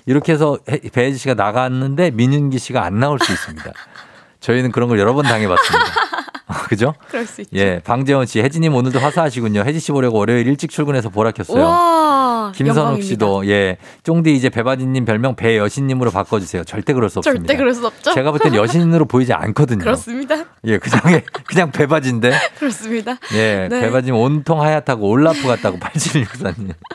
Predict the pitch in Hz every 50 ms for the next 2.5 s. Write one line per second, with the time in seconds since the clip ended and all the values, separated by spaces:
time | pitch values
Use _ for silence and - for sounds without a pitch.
0 | - _ - - - - 370 285 - - 226 202 196 190 202 220 214 208 - 208
1 | 202 196 202 202 - - _ - - - 440 539 539 494 440 330 285 220 214 214
2 | 220 208 - - 165 170 180 240 339